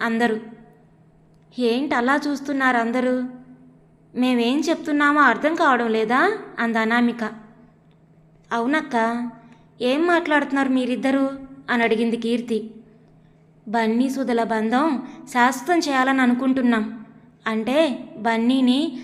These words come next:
విక్రాంత్ సుధలకి దత్తత ఇవ్వాలని నిర్ణయించుకున్నాం," అని చెప్పింది అనామిక. అది విన్న విక్రాంత్ సుధ హరీష్ వైపు చూశారు. అతను అవునన్నట్టుగా సైగ చేసేసరికి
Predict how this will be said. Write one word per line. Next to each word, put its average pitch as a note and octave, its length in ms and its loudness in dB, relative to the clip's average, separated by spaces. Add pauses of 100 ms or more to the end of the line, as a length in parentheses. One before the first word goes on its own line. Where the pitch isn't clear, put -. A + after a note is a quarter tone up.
(260)
విక్రాంత్ D4 460 2
సుధలకి B3 800 -2
దత్తత A#3+ 380 0
ఇవ్వాలని C#4+ 380 2
నిర్ణయించుకున్నాం," C4 1040 0 (520)
అని A#3+ 140 4
చెప్పింది A#3+ 400 -2
అనామిక. A#3+ 560 0 (840)
అది A3+ 180 -2
విన్న A#3 300 0
విక్రాంత్ B3+ 480 0
సుధ A#3 220 -4 (460)
హరీష్ C4 360 2
వైపు C4+ 300 -2
చూశారు. A3+ 400 0 (640)
అతను B3 560 -2 (260)
అవునన్నట్టుగా C#4+ 720 0
సైగ A#3+ 280 -2
చేసేసరికి B3+ 1040 -2